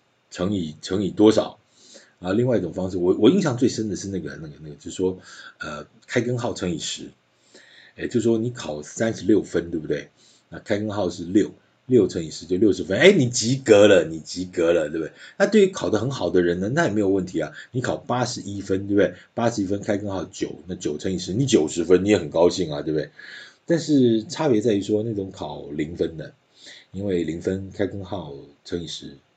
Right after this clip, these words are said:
还是零，<laughs> 嗯，哎，但是你想哦，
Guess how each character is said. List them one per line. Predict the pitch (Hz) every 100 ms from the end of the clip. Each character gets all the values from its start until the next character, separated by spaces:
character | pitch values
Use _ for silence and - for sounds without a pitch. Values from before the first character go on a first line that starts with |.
| _
还 | -
是 | 85 95
零， | 73 - _ _ _ _ - -
<laughs> | 98 - - - - - _ _ 78
嗯， | 76 71 69 69 _ _ _ _ _ -
哎， | 104 -
但 | 139
是 | 107
你 | 104
想 | 90 73
哦， | 78 85